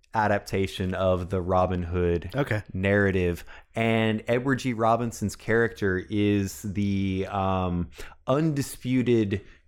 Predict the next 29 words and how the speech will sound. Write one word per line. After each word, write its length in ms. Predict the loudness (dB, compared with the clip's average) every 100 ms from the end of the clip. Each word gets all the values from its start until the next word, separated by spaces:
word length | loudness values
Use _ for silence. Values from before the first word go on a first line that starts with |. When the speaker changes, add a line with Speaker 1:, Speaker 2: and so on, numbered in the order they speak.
| -4
Speaker 1:
gangster 540 | 0 0 -2 -4 -4
boss 540 | 0 2 2 0 -4 -6
of 280 | -2 -2
Chicago. 800 | -4 -8 -2 0 0 -2 -2 -4 -8 -20 -20 _
And 220 | 0 0
he 180 | 0 0
immediately 720 | 2 2 2 2 2 0 0 0
gets 300 | -2 -2 0
rubbed 300 | 0 2 2
out 220 | 2 0
in 80 | -4
the 60 | -6
first 380 | -4 -4 -4 -4
act. 360 | -2 -2 -8 -20 -20
So 240 | -6 -2 0
much 200 | -2 -2
so 260 | 0 0
that 120 | 0
he's 240 | -2 -4 -4 -4
uncredited 960 | -2 0 -4 0 2 2 -2 -4 -4 -6 -14 -8
in 180 | -6 -4
the 80 |
movie. 140 | -4 0
Speaker 2:
Ouch! 680 | 2 2 2 -4 -8 -8 -10 -2
Speaker 1:
Yes. 500 | 0 0 -2 -10 -16 -18 -18 -6
Uh, 340 | 0 2 2 2
even 260 | 0 2
though, 180 | 2 2
like, 460 | 2 0 -2 -10